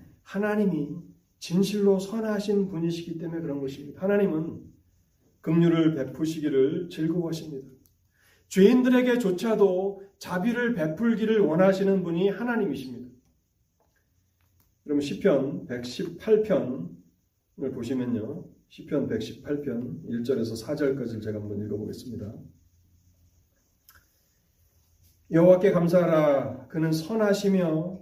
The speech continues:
그 인자하-, 인자하심이 영원하미로다." 하나님의 선하심이 영원하고 그 인자하심이 영원하다는 것입니다.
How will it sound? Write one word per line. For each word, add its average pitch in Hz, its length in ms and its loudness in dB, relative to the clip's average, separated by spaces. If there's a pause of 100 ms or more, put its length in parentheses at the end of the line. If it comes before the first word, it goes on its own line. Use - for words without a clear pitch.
(500)
그 247 240 2
인자하-, 196 800 4
인자하심이 175 880 4
영원하미로다." 214 1000 -6 (1080)
하나님의 269 480 4
선하심이 269 640 2
영원하고 226 640 4
그 214 120 2
인자하심이 196 580 2
영원하다는 175 580 4
것입니다. 160 480 -8